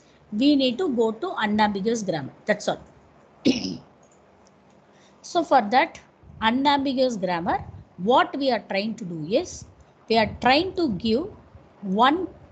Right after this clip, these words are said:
new symbol called open statement. It is a symbol only. You can represent capital O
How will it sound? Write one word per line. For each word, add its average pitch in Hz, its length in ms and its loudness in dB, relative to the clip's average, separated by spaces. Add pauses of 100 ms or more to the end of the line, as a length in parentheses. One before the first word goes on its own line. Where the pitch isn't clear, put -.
(720)
new 302 520 6 (460)
symbol 311 680 2
called 247 440 0 (380)
open 240 320 0
statement. 208 460 -6
It 330 40 2
is 320 120 -6
a 359 60 -6
symbol 359 380 -4
only. 202 200 -2
You 196 120 -4
can 262 340 -2 (280)
represent 294 500 0
capital 285 460 2
O 254 80 2